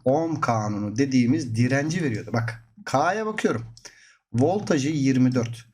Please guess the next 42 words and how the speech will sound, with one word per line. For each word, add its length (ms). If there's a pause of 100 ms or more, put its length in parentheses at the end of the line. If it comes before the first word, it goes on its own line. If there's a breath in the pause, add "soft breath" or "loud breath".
(360)
Buna 260
karşılık 440
akım 320
da 80 (320)
iki 240
ise 320
yirmi 480
dört 300
bölü 220
ikiden 340
o 120
zaman 360
bu 120
arkadaşın 580
on 180
iki 360
ohm. 220 (680 loud breath)
Peki 360
bu 140
değere 340
baktığımız 460
zaman 360 (380 loud breath)
yirmi 480
dörde 400
dört 280
değil 100
mi? 60 (180)
Yirmi 560
dört 340
bölü 260
dört. 200 (120)
O 80
zaman 340
bunun 300
da 180
altı 420
ohm 340
olduğunu 400
bulduk. 400 (200 soft breath)
Şimdi 220
diyor 180
ki 160